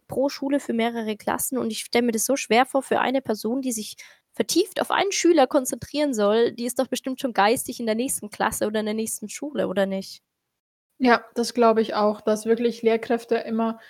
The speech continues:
Speaker 2: ähm, zu Hause sozusagen auch immer den Unterricht immer vorbereiten müssen. Und die denken da nicht nur an eine Klasse, sondern wirklich an alle Klassen, die sie vorbereit-,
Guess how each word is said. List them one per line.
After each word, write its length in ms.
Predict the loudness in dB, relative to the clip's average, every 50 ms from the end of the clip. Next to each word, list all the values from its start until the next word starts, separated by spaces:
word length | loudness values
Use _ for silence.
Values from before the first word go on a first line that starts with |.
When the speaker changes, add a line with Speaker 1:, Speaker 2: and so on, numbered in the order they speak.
| -20 _ _ -6
Speaker 2:
ähm, 340 | -2 0 2 2 2 0 -2
zu 160 | -4 -4 0
Hause 500 | 2 4 4 4 4 2 2 2 2 2
sozusagen 600 | -2 -4 -12 -10 -6 -2 0 0 2 2 0 0
auch 260 | -2 0 0 0 -2 -2
immer 460 | -4 -2 -2 -2 -2 -2 -4 -6 -10 -20 _ _ -16 -8
den 200 | -2 -2 0 0
Unterricht 380 | 0 2 2 2 2 2 0
immer 180 | -2 -2 0 0
vorbereiten 600 | 2 2 2 2 2 2 2 2 2 0 -2 0
müssen. 500 | -2 -2 -4 -4 -4 -4 -4 -4 -6 -10 -14 _ _ _ _ 0
Und 480 | 2 2 2 2 0 -2 -2 -2 -2
die 80 | -2 2
denken 360 | 4 4 2 4 2 0 2
da 140 | 4 4 4
nicht 180 | 4 2 2 2
nur 140 | 2 2
an 140 | 2 0 -2 -8 _ -4
eine 260 | 0 0 2 2 0 0
Klasse, 360 | 2 2 2 2 0 -2 -2
sondern 300 | -2 0 0 0 0 0
wirklich 280 | 0 0 0 0 0
an 120 | -2 -4 -4 -4
alle 260 | 0 2 4 4 2
Klassen, 380 | 2 4 2 2 2 2 -4 -4
die 100 | -4 -4
sie 140 | -6 -8 -6
vorbereit-, 720 | -2 0 0 0 2 0 -2 -2 0 0 -2 -2 -4